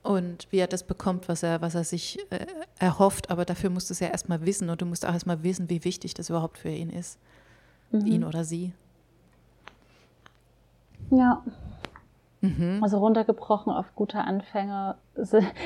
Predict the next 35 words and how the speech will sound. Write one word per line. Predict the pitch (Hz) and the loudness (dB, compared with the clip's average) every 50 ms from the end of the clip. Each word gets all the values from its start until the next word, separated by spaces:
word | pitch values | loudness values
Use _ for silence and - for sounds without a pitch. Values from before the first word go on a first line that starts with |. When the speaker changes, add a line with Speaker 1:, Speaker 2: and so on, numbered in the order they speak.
| 302 - | -6 -2
Speaker 2:
so | - - 170 214 202 202 185 | 2 6 6 8 8 6 4
Standardantwort, | - - 208 196 190 190 - 196 185 - 175 170 175 | 6 6 6 8 8 6 4 2 2 4 2 2 4
je-, | 190 190 196 | 2 2 2
jede | 190 185 185 175 | 4 4 4 2
Podcast-Folge, | 170 - 185 - - 190 190 - - 185 170 170 | 2 -2 -4 -2 -2 -4 -4 0 0 0 2 2
aber | 170 175 | 2 2
es | 180 | 2
sind | 185 185 | 2 2
halt | 190 175 180 | 0 0 2
wirklich | 185 175 190 185 180 - | 0 0 0 0 0 0
gute | 196 185 - 196 | 0 0 0 0
Charaktere | - 202 185 185 180 180 - - 202 190 190 185 185 | -2 -2 -4 -4 -4 -6 -2 2 4 4 4 4 2
und | 175 170 180 170 - | 0 -2 -2 -2 -2
die | 180 | -2
gut | 180 - 190 - | -2 -2 -4 -2
einzuführen. | - - 175 180 190 - 190 - - - 180 180 175 180 180 | -2 -2 -2 -4 -4 -8 -12 -12 -6 -2 0 0 2 2 0
Und | - 170 180 180 - - - - - - - - | 0 0 -2 -2 -4 -14 -18 -16 -18 -18 -16 0
klar | - - 208 202 196 | 8 10 12 12 12
hat | 196 196 | 10 8
man | 196 185 185 | 8 6 6
bei | 180 180 | 4 2
Fantasy | - - 190 185 180 175 170 | 2 2 0 2 2 0 -2
zum | - 190 180 | -2 -4 -4
Beispiel | - - | -2 -4
auch | 180 175 | -4 -4
viel | - - 180 175 175 | -2 -2 0 2 4
Worldbuilding | 196 208 214 208 208 - 190 190 185 190 185 180 | 6 4 4 4 2 0 0 2 2 2 0 0
und | 180 180 185 180 | 0 -2 -2 0
so, | - 185 | 4 4
aber | 180 175 | 4 4
ich | 180 - | 4 2
finde, | - - 190 185 190 | -2 -2 -2 -2 -4
das | - | -6
kann | - - 190 165 | -4 -2 -2 0
alles | 165 175 175 180 180 - | 0 2 0 0 -2 -4